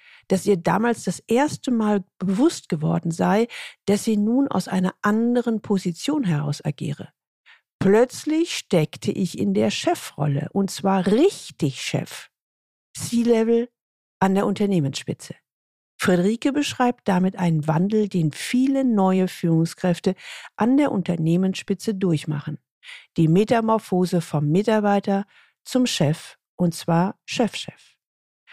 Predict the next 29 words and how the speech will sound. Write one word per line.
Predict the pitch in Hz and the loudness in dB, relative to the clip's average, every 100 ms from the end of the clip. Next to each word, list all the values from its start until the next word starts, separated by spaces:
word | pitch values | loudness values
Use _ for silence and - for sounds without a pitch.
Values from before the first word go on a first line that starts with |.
| - | -12
Statt | - 233 240 | -2 0 2
Aufgaben | 240 285 - 269 269 | 0 0 0 2 2
entgegenzunehmen, | 262 226 214 208 208 - 208 202 202 | 0 0 0 0 0 -2 0 2 2
müssen | 190 175 190 | 2 0 -2
sie | 190 | -2
selbst | 185 233 233 - | 0 0 -2 -6
entscheiden. | 160 - 151 151 165 - - - | -6 -2 -2 0 -2 -6 -16 -14
Statt | - 254 226 | -2 0 0
in | 214 | -2
einem | 190 165 165 | 0 0 -2
Team | - 247 247 | 0 0 0
zu | - 247 | -2 -2
arbeiten, | 220 226 233 233 - 220 | 0 2 2 0 0 0
müssen | 220 214 214 | 0 0 0
sie | 214 226 | 0 -2
es | 190 | -4
führen. | - 269 214 185 180 - - | -2 0 2 2 0 -4 -14
Statt | - - 262 262 - | -8 0 0 0 -6
die | - - | -6 -4
eigenen | 196 214 233 240 226 | 0 2 2 0 0
Sorgen | 196 185 190 196 | 2 2 2 0
zu | - 190 | -4 -4
diskutieren, | 185 170 - 156 226 240 233 233 - - - - | -2 -2 -6 -6 0 2 4 2 -2 -16 -10 0
müssen | 220 226 - | 0 2 0
sie | 240 247 | -2 -2
die | 247 247 - | -2 -4 -2
anderer | 208 190 190 185 196 - | 0 2 2 2 0 0
ernst | 196 180 - - | -2 -2 -4 -4
nehmen. | 151 143 147 151 | -4 -4 -10 -16